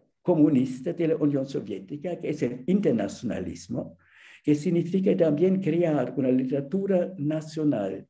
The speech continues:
internacionalista, como lo entiende la Unión Soviética a través del, eh, del Instituto Gorky, donde se, se busca crear, eh, o, o, o, en lo cual también entran autores latinoamericanos,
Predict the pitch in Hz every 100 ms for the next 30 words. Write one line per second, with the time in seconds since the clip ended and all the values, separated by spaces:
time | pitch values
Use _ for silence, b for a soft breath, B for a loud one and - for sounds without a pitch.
0 | - 202 185 143 120 131 123 90 92 -
1 | 170 - - B B B - 160 156 147
2 | 147 143 143 170 156 135 127 131 127 127
3 | 127 120 123 127 160 170 - 127 131 127
4 | 127 127 - 127 113 110 107 104 110 110
5 | 104 120 135 131 - 139 - 123 123 101
6 | - - - - B B B B - 151
7 | 151 151 147 151 139 - - 151 135 185
8 | 226 - 131 117 139 151 127 101 90 90
9 | - 113 113 135 127 131 127 127 120 -
10 | 127 127 127 123 120 117 110 170 254 -
11 | 151 127 123 - 117 104 101 104 104 101
12 | 104 98 - - 101 151 -